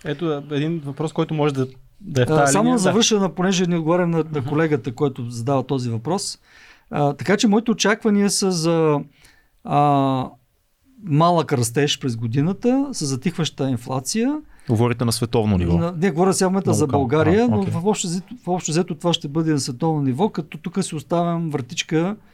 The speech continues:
Speaker 2: а, при положение, че няма някаква невероятна ескалация на конфликта,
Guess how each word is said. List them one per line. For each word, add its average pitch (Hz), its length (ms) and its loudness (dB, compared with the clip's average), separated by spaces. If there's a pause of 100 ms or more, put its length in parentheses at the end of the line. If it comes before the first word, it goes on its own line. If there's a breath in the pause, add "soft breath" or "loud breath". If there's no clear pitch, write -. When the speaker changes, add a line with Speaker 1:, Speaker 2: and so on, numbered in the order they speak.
(320 soft breath)
Speaker 2:
а, 147 420 0 (720)
при 147 100 -2
положение, 147 380 2
че 151 140 -6
няма 170 260 0
някаква 165 380 -4
невероятна 151 400 2
ескалация 143 520 -2
на 131 80 -2
конфликта, 139 680 -4